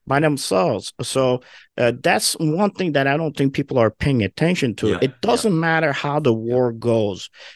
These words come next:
Speaker 1: and how Iran gets pummeled. At the end, the Iran may not become the loser, even if they get burnt to a crisp.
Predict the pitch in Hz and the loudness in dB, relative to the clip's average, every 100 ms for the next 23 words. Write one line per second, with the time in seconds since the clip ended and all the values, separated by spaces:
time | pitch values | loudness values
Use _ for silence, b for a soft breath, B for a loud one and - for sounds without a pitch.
0 | - 113 113 110 - 147 160 147 - 120 | -6 0 0 0 -4 -2 0 0 -2 -2
1 | 120 123 113 107 - - 131 127 101 - | 0 0 0 -2 -4 -2 0 0 0 -2
2 | B B B _ 135 151 151 160 220 165 | B B B _ -4 -2 0 0 0 0
3 | 117 - _ _ _ _ _ - 123 151 | -2 -6 _ _ _ _ _ -10 -2 -2
4 | - 151 147 151 196 185 175 175 180 185 | 0 0 0 0 0 0 0 0 0 -2
5 | 147 151 185 185 160 143 214 196 131 131 | -4 -2 0 0 0 0 0 0 0 0
6 | 156 180 156 117 - 143 143 143 139 143 | 2 2 0 -4 -2 0 0 0 -2 -4
7 | 120 131 147 151 - 127 113 - 170 165 | -4 0 2 0 0 0 0 -4 -2 -2
8 | - - | -4 -16